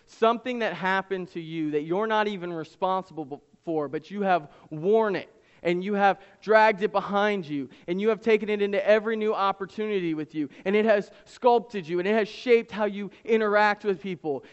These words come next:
It has shaped, um, eh, opportunities that you would take or not take because you feel like you're unworthy, or, or all of this. You have carried it with you long enough. You need to speak to it. You need to call it by name. You need to go sit down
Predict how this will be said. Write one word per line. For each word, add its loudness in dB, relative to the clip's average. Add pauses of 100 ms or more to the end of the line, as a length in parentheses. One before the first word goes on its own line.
It 8
has 4
shaped, 4 (240)
um, 6
eh, -6 (880)
opportunities 2
that 0
you -6
would 0
take 2
or -2
not 0
take -2
because -6
you -12
feel 2
like 0
you're 0
unworthy, 2
or, -2 (180)
or 4
all 6
of 0
this. -2
You -2
have 2
carried 0
it 0
with 2
you -6 (220)
long 0 (260)
enough. 0 (500)
You -4
need -4
to -8
speak -8
to 0
it. -2
You -6
need -4
to -2
call 2
it -4
by 2
name. -2
You -6
need -6
to -8
go -2
sit -8
down -2